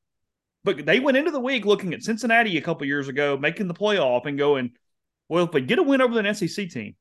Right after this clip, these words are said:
and we beat South Alabama and we run the table, why can't we be the fourth seed in the playoff?" Again, whether it's true or not, that's what they were thinking going in. That's what Willie Fritz has used to his team. And when Pratt's banged up,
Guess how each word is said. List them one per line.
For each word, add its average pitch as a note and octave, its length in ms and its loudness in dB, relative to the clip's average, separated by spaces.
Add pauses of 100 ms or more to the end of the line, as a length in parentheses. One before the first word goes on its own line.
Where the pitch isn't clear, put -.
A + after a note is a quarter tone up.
(120)
and C3+ 120 -2
we C#3 80 0
beat D3 260 -2
South F#3 220 0
Alabama F3 440 0
and C3+ 80 -6
we D#3 100 0
run F3+ 200 0
the D3 80 -4
table, D#3 420 -4 (520)
why C#3+ 160 0
can't F3+ 220 -2
we D#3 60 -2
be C3 120 -2
the A#2 60 -8
fourth A#2+ 240 -8
seed A#2 200 -8
in A2+ 60 -12
the - 60 -16
playoff?" - 300 -10 (200)
Again, A3+ 360 0 (140)
whether A#3+ 340 4
it's A3 220 0
true D#4 320 2
or A3 140 6
not, A3 400 2
that's F3 180 2
what D4+ 160 -6
they C4+ 100 4
were G3+ 120 0
thinking E3+ 400 -6
going D3+ 240 0
in. C3+ 160 0
That's E3+ 180 0
what C#4 160 4
Willie A#3+ 260 0
Fritz A#3 280 -2
has C#3+ 160 -6
used G#3 260 -4
to E3 60 -8
his E3+ 180 -4
team. F#3+ 360 -6 (600)
And F#3+ 140 4
when F#3 140 2
Pratt's A#3 380 4
banged G3+ 400 0
up, C4+ 380 0